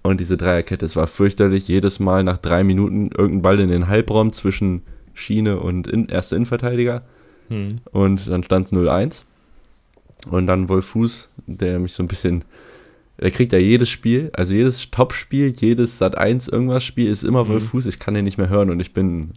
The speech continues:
Speaker 1: ich bin absolut kein Bayern-Fan. Also wenn ich mir eine Sache aussuchen müsste, kann ich noch diskutieren oder so, so mit Daniel Meyer versuchen dann zu, zu
Speaker 2: <laughs>
Speaker 1: so, ist das ein,
Speaker 2: Ähm,
Speaker 1: ist das eine
Speaker 2: ich, ich hab mir
Speaker 1: PowerPoint und ich muss zuhören
Speaker 2: ich,
Speaker 1: oder darf ich
Speaker 2: ich hab
Speaker 1: diskutieren?
Speaker 2: mir,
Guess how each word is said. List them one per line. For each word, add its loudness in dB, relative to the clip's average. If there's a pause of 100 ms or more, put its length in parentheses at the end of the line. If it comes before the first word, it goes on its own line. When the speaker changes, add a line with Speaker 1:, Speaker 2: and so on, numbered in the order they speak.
(140)
Speaker 1:
ich -14
bin -6
absolut -6
kein -4
Bayern-Fan. -2 (1400)
Also 0
wenn 4
ich -2
mir 0
eine 6
Sache 2
aussuchen 4
müsste, -4 (300)
kann 4
ich 0
noch 0
diskutieren 0
oder 2
so, -2 (120)
so -4
mit 0
Daniel 2
Meyer 2
versuchen -2
dann 2
zu, -2
zu -6 (400)
Speaker 2:
<laughs> -14
Speaker 1:
so, -2
ist -4
das 0
ein, 2
Speaker 2:
Ähm, 2 (800)
Speaker 1:
ist -2
das -2
eine 2
Speaker 2:
ich, 0
ich 0
hab 8
mir 0
Speaker 1:
PowerPoint 6
und 2
ich -2
muss 0
zuhören -2
Speaker 2:
ich, 2
Speaker 1:
oder 0
darf 6
ich -10
Speaker 2:
ich -14
hab -2 (240)
Speaker 1:
diskutieren? 4 (120)
Speaker 2:
mir, -8